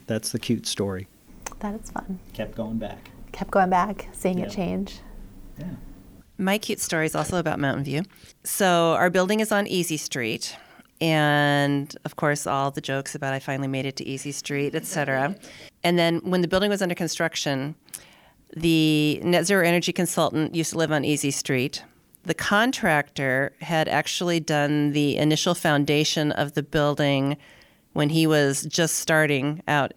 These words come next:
Speaker 3: as a general contractor working for someone else. So he'd worked on the site before. Um, our designer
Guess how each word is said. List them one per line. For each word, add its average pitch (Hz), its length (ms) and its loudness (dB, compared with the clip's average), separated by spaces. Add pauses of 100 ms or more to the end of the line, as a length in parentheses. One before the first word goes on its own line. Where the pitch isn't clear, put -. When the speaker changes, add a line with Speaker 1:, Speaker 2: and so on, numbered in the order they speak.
(140)
Speaker 3:
as 151 140 0
a 151 40 -2
general 143 240 2
contractor 143 480 0
working 143 260 -2
for 147 100 -6
someone 147 280 0
else. 135 180 0
So 165 100 0
he'd 175 180 2
worked 160 280 0
on 151 140 2
the 143 80 -2
site - 300 -4
before. 139 460 -2 (680)
Um, 143 600 2 (280)
our 160 240 4
designer 156 960 2